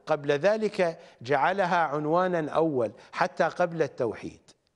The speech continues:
"وإن لم تفعل فما بلغت رسالته". لا توحيد ولا نبوة، البداية من الإمامة. "ومن أراد الله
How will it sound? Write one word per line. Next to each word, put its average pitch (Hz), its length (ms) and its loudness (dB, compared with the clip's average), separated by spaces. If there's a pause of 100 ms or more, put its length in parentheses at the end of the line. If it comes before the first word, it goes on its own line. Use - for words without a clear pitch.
(440)
"وإن 143 340 0
لم 135 160 0
تفعل 202 580 -2 (200)
فما 156 360 0
بلغت 190 520 0
رسالته". 104 680 -6 (880)
لا 131 120 0
توحيد 202 1000 0 (160)
ولا 185 400 2
نبوة، 110 500 -6 (1000)
البداية 160 760 0
من 190 280 0
الإمامة. 135 600 -4 (1120)
"ومن 170 560 0
أراد 151 520 2
الله 196 720 2